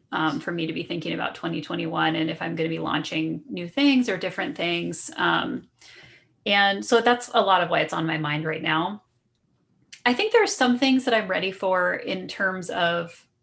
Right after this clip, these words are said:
calling out things that are already there. So for example, I have realized through my yoga studies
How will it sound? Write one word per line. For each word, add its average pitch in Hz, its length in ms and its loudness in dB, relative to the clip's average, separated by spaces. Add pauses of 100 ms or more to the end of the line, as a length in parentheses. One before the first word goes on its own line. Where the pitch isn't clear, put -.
(200)
calling 214 520 0
out 175 340 0
things 180 300 -6
that 175 100 -2
are 165 140 -2
already 160 240 0
there. - 420 -4
So 208 220 -2
for 285 240 0
example, 165 840 -2 (880)
I 208 140 6
have 220 200 -2
realized 165 720 2 (140)
through 180 680 -4
my 185 140 -4
yoga 170 300 -2
studies - 680 -6